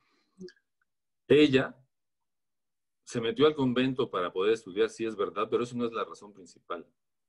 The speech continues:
Ella lo dice, y esa parte también se suele silenciar, ella dice que la razón principal era porque quería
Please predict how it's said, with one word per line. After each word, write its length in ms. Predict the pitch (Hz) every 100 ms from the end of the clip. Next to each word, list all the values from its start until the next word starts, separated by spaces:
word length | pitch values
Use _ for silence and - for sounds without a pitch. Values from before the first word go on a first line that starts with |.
| _ _ _ _ _ _ -
Ella 220 | 127 135
lo 160 | 110
dice, 300 | 92 110 113
y 60 | 107
esa 160 | 104 113
parte 220 | 98 98
también 340 | 82 78 87
se 220 | 87 78
suele 300 | - - 92
silenciar, 580 | 80 80 76 76 95 120 - _ _
ella 220 | - 110 104
dice 340 | 110 139 - _ _ _ _
que 160 | - 98
la 140 | 95
razón 320 | 92 - 139
principal 680 | 139 113 104 - 101 113 - _ _
era 260 | 104 107 117
porque 260 | 90 87
quería 400 | 85 90 104 -